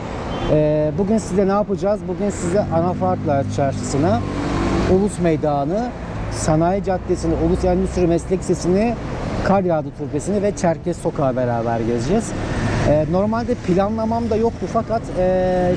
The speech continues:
şimdi bir İş Bankası Müzesi'nin içine gireceğim. Ee, videonun başına denk gelen arkadaşlarım için bir önceki videolarda çok kullandığım bir kelime var. Ankara'yı anlamak istiyorsanız şayet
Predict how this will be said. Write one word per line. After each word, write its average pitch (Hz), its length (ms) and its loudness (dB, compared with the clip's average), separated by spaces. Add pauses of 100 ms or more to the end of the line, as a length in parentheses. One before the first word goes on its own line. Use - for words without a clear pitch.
şimdi 214 200 2
bir 214 120 0
İş - 140 0
Bankası 214 420 0
Müzesi'nin 202 440 0
içine 202 200 2
gireceğim. 170 380 2 (800)
Ee, 143 340 2 (140)
videonun 226 360 2
başına 208 340 0
denk 240 220 0
gelen 233 140 0
arkadaşlarım 226 580 0
için 208 300 2
bir 180 100 4
önceki 220 380 0
videolarda 220 460 2
çok - 260 -2
kullandığım 208 420 0
bir 220 60 0
kelime 208 360 2
var. 165 140 2 (100)
Ankara'yı 208 480 0
anlamak 185 380 0
istiyorsanız 196 500 0
şayet 208 380 0